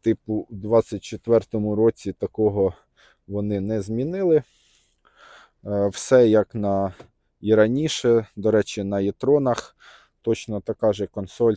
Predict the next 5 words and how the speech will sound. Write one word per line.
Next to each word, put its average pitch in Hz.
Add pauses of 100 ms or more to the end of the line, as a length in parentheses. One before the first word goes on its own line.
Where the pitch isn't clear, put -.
точно 98
така 98
же 95
мультимедіа 101 (720)
стоїть 104